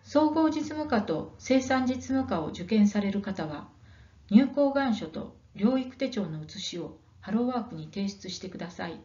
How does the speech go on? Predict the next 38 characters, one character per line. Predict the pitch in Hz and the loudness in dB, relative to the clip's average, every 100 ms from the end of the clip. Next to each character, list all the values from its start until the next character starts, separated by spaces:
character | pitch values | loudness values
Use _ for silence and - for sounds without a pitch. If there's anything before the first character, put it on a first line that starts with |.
| - - - - _ - - - - - - - - - - _ _ _ _ _ _ _ _ _ - - - - | -20 -20 -20 -20 _ -20 -20 -20 -20 -20 -20 -20 -20 -20 -20 _ _ _ _ _ _ _ _ _ -20 -20 -20 0
ア | 247 | 4
イ | 285 - | 4 2
テ | 302 | -2
ィ | |
ー | |
シ | 302 294 | 0 -2
ス | 294 | -2
テ | - | 2
ム | 277 | 2
サ | 269 240 | 2 2
ポ | 269 | 4
ー | 254 | 4
ト | 254 | 2
課、 | 247 175 - - - - - _ - | 0 -2 -4 -16 -20 -20 -20 _ -6
も | - | 6
の | 220 | 6
づ | 285 285 | 6 2
く | 277 | -2
り | 269 | -2
サ | 247 | -2
ポ | 226 240 | 0 0
ー | 233 | 0
ト | 220 | -4
課、 | - 156 - - - - _ - - - - | -6 -8 -12 -20 -20 -20 _ -20 -20 -20 -4
イ | 220 262 | 2 2
ン | |
テ | - 269 | 2 0
リ | 277 | 2
ア | 262 | 2
キ | 254 | 0
ャ | |
ド | 247 | 0
サ | 247 220 | -2 0
ポ | 247 247 | 4 4
ー | |
ト | 247 | 2
課 | 233 180 | -2 -4
を | 156 | -6